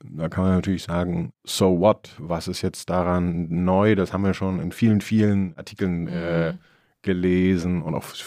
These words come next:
Speaker 1: auch von, sie zitiert ja auch sehr viele Internet, äh, Skeptiker oder Theoretiker, die das quasi auch so ein bisschen durchformen. Trotzdem finde ich erstmal die Formulierung und das Beschreiben von Effekten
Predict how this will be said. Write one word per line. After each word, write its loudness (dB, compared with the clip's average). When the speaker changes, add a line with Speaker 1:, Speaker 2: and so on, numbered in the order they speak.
Speaker 1:
auch -6
von, -4
sie -6
zitiert -2
ja 0
auch -4
sehr -4
viele -8
Internet, -4
äh, -4
Skeptiker -8
oder -4
Theoretiker, -4
die -8
das -4
quasi -4
auch -4
so -14
ein -6
bisschen -10
durchformen. -8
Trotzdem 0
finde -2
ich -6
erstmal -2
die 2
Formulierung 2
und -4
das -8
Beschreiben 2
von -2
Effekten -8